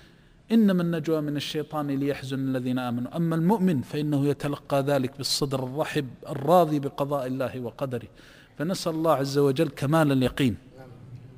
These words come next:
فمن كمل إيمانه وصبر عند المصيبة فجزاؤه أعظم. فأخوك المسلم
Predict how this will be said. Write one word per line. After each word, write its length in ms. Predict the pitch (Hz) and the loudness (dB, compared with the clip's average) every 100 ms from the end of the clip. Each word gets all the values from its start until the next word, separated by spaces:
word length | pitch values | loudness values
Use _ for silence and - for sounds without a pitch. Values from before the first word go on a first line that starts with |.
| - - - - | -20 -20 -18 -2
فمن 220 | 143 185 | 4 4
كمل 360 | - 208 190 | 6 6 8
إيمانه 760 | 175 180 170 175 165 160 147 175 - - - - - - - - | 6 6 4 6 6 4 2 0 -8 -20 -20 -20 -20 -20 -14 -2
وصبر 540 | 139 - 196 170 147 156 | 0 6 6 6 0 0
عند 160 | 170 | 0
المصيبة 680 | 156 151 135 - 160 143 180 - - - 147 | 0 0 -2 -2 -2 2 0 -2 -12 -12 -6
فجزاؤه 680 | 143 151 196 156 143 147 | -2 0 2 2 0 0
أعظم. 300 | 135 131 107 | 0 -2 -6
فأخوك 600 | 107 - 160 - 226 214 | -8 -4 -4 2 0 2
المسلم 560 | 190 160 147 - 147 | 2 2 0 0 0